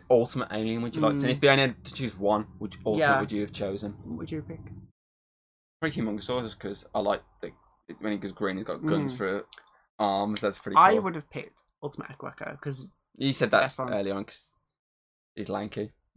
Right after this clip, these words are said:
Speaker 1: and he's
Speaker 2: It's
Speaker 1: just
Speaker 2: pretty cool. It's like a, like, it's like a, kinda like an Iron Man, but with, like, little cool
Speaker 1: It's like a
Speaker 2: sneaker
Speaker 1: grown, he's just a
Speaker 2: discs.
Speaker 1: grown up Echo Echo.
Speaker 2: Yeah, but he
Speaker 1: Yeah.
Speaker 2: can't split. He's
Speaker 1: Yeah,
Speaker 2: disc
Speaker 1: so me,
Speaker 2: instead.
Speaker 1: he's just, he's gro-, he's grown
Speaker 2: Mm.
Speaker 1: up. Um, he's went for his teenage sprout.
Speaker 2: Mm.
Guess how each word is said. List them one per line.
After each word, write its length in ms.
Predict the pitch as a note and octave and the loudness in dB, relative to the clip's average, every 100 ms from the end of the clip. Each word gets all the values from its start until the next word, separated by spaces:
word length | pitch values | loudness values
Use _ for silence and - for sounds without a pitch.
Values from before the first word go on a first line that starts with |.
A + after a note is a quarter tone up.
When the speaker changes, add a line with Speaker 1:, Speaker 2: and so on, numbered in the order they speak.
| - | -10
Speaker 1:
and 120 | G2+ | -6
he's 140 | - - | -6 -4
Speaker 2:
It's 80 | G3+ | 0
Speaker 1:
just 80 | |
Speaker 2:
pretty 140 | B3 F3+ | 0 0
cool. 160 | - C#3 | -2 -2
It's 100 | F3+ | -4
like 120 | - | -4
a, 260 | F#3 F3 F3+ | -6 -4 -4
like, 160 | F#3 F#3+ | -6 -6
it's 100 | F#3+ | -8
like 160 | - | -10
a, 40 | - | -12
kinda 220 | - F3 | -8 -8
like 80 | F#3+ | -6
an 60 | C#3+ | -4
Iron 220 | C#3+ C#3 | -4 -2
Man, 260 | C#3+ C#3 | -2 -4
but 120 | C3 - | -6 -12
with, 100 | C3 | -14
like, 120 | - | -8
little 200 | D#3 D3+ | -8 -8
cool 340 | - C#3 C3+ - - | -4 -4 -4 -10 -12
Speaker 1:
It's 80 | A#2 | -6
like 80 | C3+ | -4
a 40 | |
Speaker 2:
sneaker 260 | A2 D3 C3+ | 8 10 10
Speaker 1:
grown, 20 | D3+ D#3+ | 4 0
he's 120 | D3 D#3+ | 2 4
just 120 | F3 | 4
a 40 | |
Speaker 2:
discs. 80 | C3+ | 8
Speaker 1:
grown 220 | D3 C3+ | 8 8
up 100 | A#2+ | 6
Echo 280 | - - A#2 | 0 2 2
Echo. 360 | A#2 - B2+ - _ _ _ | 2 2 0 0 _ _ _
Speaker 2:
Yeah, 140 | D#3+ D3+ | 0 2
but 80 | |
he 40 | D#3+ | 2
Speaker 1:
Yeah. 60 | |
Speaker 2:
can't 160 | D#3 C#3 | 0 -2
split. 240 | - - - _ _ _ _ | -2 -6 -6 _ _ _ _
He's 120 | A#2 A2 | 0 0
Speaker 1:
Yeah, 60 | |
Speaker 2:
disc 200 | - D3 | 0 0
Speaker 1:
so 80 | C#3+ | 4
me, 140 | C#3 | 6
Speaker 2:
instead. 300 | D3+ C#3 C3+ - - | 4 2 -6 -8 -8
Speaker 1:
he's 140 | B2 | -6
just, 160 | B2+ - | -6 -4
he's 180 | A#2+ G#2 | -6 2
gro-, 180 | B2+ - | 2 2
he's 160 | A#2 | -2
grown 240 | - A#2 G#2+ | 2 4 4
Speaker 2:
Mm. 180 | A2+ C3 | 2 0
Speaker 1:
up. 80 | - _ _ _ _ _ _ _ _ _ _ - | -10 _ _ _ _ _ _ _ _ _ _ -8
Um, 560 | G2+ G2+ G2+ G2+ G2+ - _ _ | -4 -2 0 -2 -4 -8 _ _
he's 80 | A2 | -6
went 160 | A2+ G#2+ | -6 -4
for 40 | |
his 60 | G#2+ | -8
teenage 320 | - G#2 G2+ | -8 -6 -6
sprout. 420 | - G#2 G#2 - _ _ | -4 -2 -2 -6 _ _
Speaker 2:
Mm. 380 | D3 C3+ C3 C#3+ | -8 -6 -6 -10